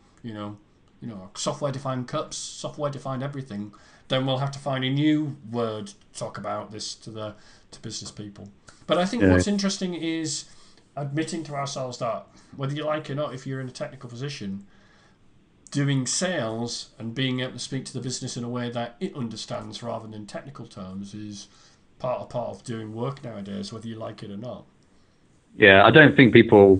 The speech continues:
Speaker 2: get that at this stage. I'm certainly learning the ropes,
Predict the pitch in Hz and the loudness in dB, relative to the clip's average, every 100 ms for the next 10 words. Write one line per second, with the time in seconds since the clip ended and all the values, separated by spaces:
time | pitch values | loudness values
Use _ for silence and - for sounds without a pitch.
0 | - - 104 92 82 90 98 98 - 92 | 4 6 6 8 6 4 2 2 6 8
1 | 87 - 110 120 117 101 95 92 92 - | 8 8 8 10 10 10 10 8 6 4
2 | 107 104 104 95 101 92 90 | 10 10 10 10 10 8 6